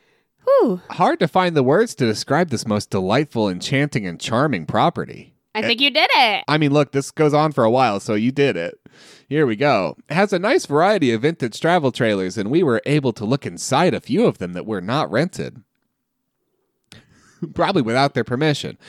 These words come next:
Speaker 2: Also visited the bottom half of the beautiful vintage hotel and spoke to the wonderful desk clerk. Our
Speaker 1: <laughs> I like that the desk clerk is one of the amenities. Thank you. Go on.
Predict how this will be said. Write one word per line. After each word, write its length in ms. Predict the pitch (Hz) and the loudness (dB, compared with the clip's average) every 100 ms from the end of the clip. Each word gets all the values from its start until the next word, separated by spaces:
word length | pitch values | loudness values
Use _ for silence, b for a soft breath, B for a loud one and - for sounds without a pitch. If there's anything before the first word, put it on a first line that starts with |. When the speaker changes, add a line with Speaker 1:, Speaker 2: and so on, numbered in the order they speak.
| B B B | B B B
Speaker 2:
Also 340 | 180 269 277 160 | 0 2 2 2
visited 440 | 180 202 185 139 | 2 2 2 0
the 80 | 123 | 0
bottom 300 | 165 170 143 | 0 2 2
half 300 | 170 175 151 | 2 2 0
of 60 | |
the 80 | 123 | 0
beautiful 520 | 139 165 156 131 101 | 2 2 2 0 -2
vintage 460 | 87 156 - 101 - | 0 -2 -2 -10 -10
hotel 500 | 90 82 - 156 107 | -10 -8 0 2 2
and 100 | 85 | -2
spoke 240 | - 165 - | -2 -2 -2
to 80 | 95 | -6
the 80 | |
wonderful 320 | 95 135 98 82 - | -2 -2 -4 -8 -4
desk 300 | 127 - - | -4 -6 -10
clerk. 440 | 95 73 - - _ b b b b - | -8 -8 -10 -20 _ b b b b -2
Our 140 | 180 | 0
Speaker 1:
<laughs> 20 | 285 | 0
I 680 | 294 285 - 254 247 381 - | -6 -8 -2 0 2 2 2
like 180 | 381 330 | 2 2
that 200 | 349 269 | 0 2
the 160 | 285 240 | 0 2
desk 320 | 285 285 - | 2 0 -2
clerk 280 | - 277 311 | -2 0 0
is 180 | - | -2
one 180 | 294 262 | 0 2
of 120 | 262 | 2
the 120 | 294 330 | 0 0
amenities. 720 | 339 294 220 220 226 320 - | 2 2 2 0 -2 -6 -2
Thank 260 | 240 233 | -4 -2
you. 80 | 285 | -2
Go 220 | 294 277 | 2 2
on. 440 | 202 202 247 311 | 2 2 2 2